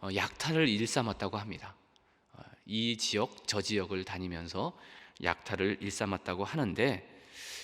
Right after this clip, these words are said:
이 갈대아 사람들이 볼 때 이 욥, 이 욥의 종들과 낙타들은 아주 약탈하기에 좋은 대상이었겠죠.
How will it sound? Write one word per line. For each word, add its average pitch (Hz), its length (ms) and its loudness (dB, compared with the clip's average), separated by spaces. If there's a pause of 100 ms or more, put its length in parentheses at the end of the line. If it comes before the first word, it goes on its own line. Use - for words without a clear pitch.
(120)
이 156 100 2
갈대아 160 580 8
사람들이 156 440 2
볼 120 240 2
때 156 420 2 (320)
이 107 380 -4 (640)
욥, 110 240 4 (520)
이 117 260 -2
욥의 147 600 6
종들과 127 560 2
낙타들은 110 540 -2
아주 165 360 0
약탈하기에 135 600 2
좋은 131 260 2
대상이었겠죠. 110 800 -2